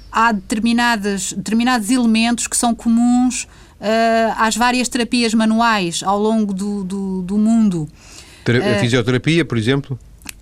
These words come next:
Speaker 1: A fisioterapia não tanto, porque a fisioterapia utiliza muito pouco as mãos, eh, como instrumentos, tem outro
Speaker 2: Hum.
Speaker 1: tipo de ferramentas, não é?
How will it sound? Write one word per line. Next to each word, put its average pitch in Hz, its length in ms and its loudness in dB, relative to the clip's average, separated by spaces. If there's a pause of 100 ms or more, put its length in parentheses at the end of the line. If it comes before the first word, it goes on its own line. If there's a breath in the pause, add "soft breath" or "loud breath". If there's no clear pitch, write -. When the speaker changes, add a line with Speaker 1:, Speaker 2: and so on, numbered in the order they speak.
(140)
Speaker 1:
A 254 40 -8
fisioterapia 294 1080 0
não 254 220 2
tanto, 247 320 0
porque - 160 -4
a - 20 -4
fisioterapia 277 760 0
utiliza 269 460 2
muito 269 280 2
pouco 277 320 -2
as 247 100 0
mãos, 240 720 0
eh, 208 640 -4
como 240 460 0
instrumentos, 233 720 0
tem 180 180 -6
outro 190 200 -8
Speaker 2:
Hum. 190 40 -4
Speaker 1:
tipo 208 260 -4
de 196 200 -4
ferramentas, 180 600 -2
não 175 140 -4
é? 202 160 -6